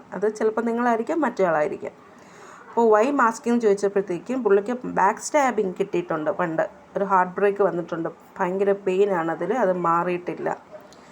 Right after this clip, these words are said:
പക്ഷെ പറയുന്നതെന്ന് വെച്ചാൽ, ബാക്ക് സ്റ്റാബിങ് ആണെങ്കിലും എന്താണെങ്കിലും നിങ്ങൾ ആ പെയിനിൽ നിന്നും എല്ലാം ഉയർത്തെഴുന്നേൽക്കും എന്ന് തന്നെയാണ് പറയുന്നത്.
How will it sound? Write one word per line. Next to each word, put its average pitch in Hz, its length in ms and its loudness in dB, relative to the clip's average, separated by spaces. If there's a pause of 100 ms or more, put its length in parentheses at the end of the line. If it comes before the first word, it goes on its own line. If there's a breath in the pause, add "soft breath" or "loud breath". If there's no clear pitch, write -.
(260 loud breath)
പക്ഷെ 277 280 2
പറയുന്നതെന്ന് 254 500 2
വെച്ചാൽ, 233 460 2 (760 loud breath)
ബാക്ക് 196 160 2
സ്റ്റാബിങ് 220 500 0
ആണെങ്കിലും 208 560 2 (160)
എന്താണെങ്കിലും 185 920 -2 (520 loud breath)
നിങ്ങൾ 226 300 4
ആ 220 120 6
പെയിനിൽ 214 480 2
നിന്നും 202 320 2
എല്ലാം 185 360 0 (100)
ഉയർത്തെഴുന്നേൽക്കും 190 1120 2 (140)
എന്ന് 185 300 -2
തന്നെയാണ് 185 460 -2
പറയുന്നത്. 160 540 -4